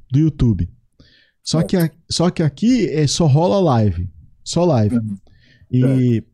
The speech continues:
Speaker 1: por isso que, pra quem gosta de fazer live, é melhor do que o YouTube, porque o algoritmo é específico pra live. Quando você faz
Speaker 2: Uhum.
Speaker 1: live lá no YouTube, os caras acabam não,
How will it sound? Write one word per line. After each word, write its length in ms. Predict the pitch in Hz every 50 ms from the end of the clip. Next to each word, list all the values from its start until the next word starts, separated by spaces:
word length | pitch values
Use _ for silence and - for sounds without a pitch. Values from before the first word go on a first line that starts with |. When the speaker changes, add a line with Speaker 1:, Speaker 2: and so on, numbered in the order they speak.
| _ _ -
Speaker 1:
por 100 | 180 202
isso 100 | 233 -
que, 100 | - 233
pra 180 | - - 196 202
quem 200 | 202 - 220 220
gosta 280 | 202 190 180 160 - 165
de 80 | 147
fazer 300 | - - 147 131 131 139
live, 520 | 131 131 147 170 196 202 185 147 127 127 120 -
é 160 | - 139 143
melhor 400 | 156 151 147 143 139 147 151 165
do 80 | 160
que 120 | - - 170
o 40 | 180 190
YouTube, 380 | 196 - - - 156 127 110 104
porque 380 | - - 120 117 117 - 135
o 100 | 135 139
algoritmo 560 | 139 143 139 139 143 139 135 143 135 - 156 156
é 40 |
específico 640 | 156 - - - 165 147 - - 165 160 - - - -
pra 180 | - 175 180
live. 420 | 185 175 147 135 123 120 101 104 107 _ _ _ - - - - - -
Quando 160 | - 143 151
você 100 | - 175
faz 220 | 156 170 175 165 139
Speaker 2:
Uhum. 60 | 147
Speaker 1:
live 240 | 151 143 151 135 139
lá 140 | 147 147 147
no 100 | 151 143
YouTube, 340 | 143 135 135 - 165 180 190
os 80 | 185
caras 320 | - - 180 170 175 170 165
acabam 380 | 165 156 - 156 156 156 165 180
não, 420 | 190 196 196 190 175 147 131 120